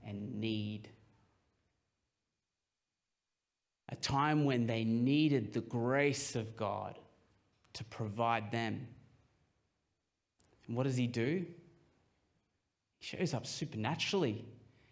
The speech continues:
He provides them with manna and quail. It's out of the grace of God, that God's generosity to these Israelites. They're reminded of this story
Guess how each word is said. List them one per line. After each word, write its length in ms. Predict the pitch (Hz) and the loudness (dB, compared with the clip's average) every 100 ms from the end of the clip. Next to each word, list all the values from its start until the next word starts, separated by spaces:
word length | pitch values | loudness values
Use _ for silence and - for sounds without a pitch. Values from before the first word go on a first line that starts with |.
| _ | _
He 80 | 151 | -4
provides 600 | 143 151 143 160 175 151 | 0 2 4 6 6 4
them 160 | 160 143 | 4 4
with 140 | 120 | 4
manna 640 | 120 127 143 160 160 156 156 | 4 4 4 4 2 0 -4
and 180 | 120 107 | -6 -6
quail. 600 | - - 139 147 139 95 - - - _ _ _ _ _ _ _ _ _ _ _ _ _ _ - | -8 -6 0 2 2 0 -6 -18 -20 _ _ _ _ _ _ _ _ _ _ _ _ _ _ -12
It's 160 | 123 139 | -6 0
out 160 | 156 | 2
of 80 | 147 | 4
the 80 | 131 | 2
grace 520 | 131 135 160 175 170 | 2 4 4 4 2
of 140 | 135 | 0
God, 360 | 143 156 156 139 | 4 4 4 4
that 380 | 131 131 - - - - | 2 -2 -6 -10 -10 -2
God's 340 | 165 160 120 - - | 2 2 0 -6 -10
generosity 920 | - 175 180 151 156 175 - 151 123 | 0 4 6 6 6 4 4 4 4
to 160 | 107 156 | 4 2
these 260 | 147 147 - | 4 2 2
Israelites. 800 | 170 151 156 151 135 - - | 2 4 2 4 4 2 -4
They're 160 | - 143 | 0 2
reminded 500 | 139 143 175 190 175 | 4 6 6 6 4
of 100 | 160 | 4
this 160 | 151 - | 2 0
story 840 | - - - 196 196 147 113 | -4 -4 2 6 6 4 2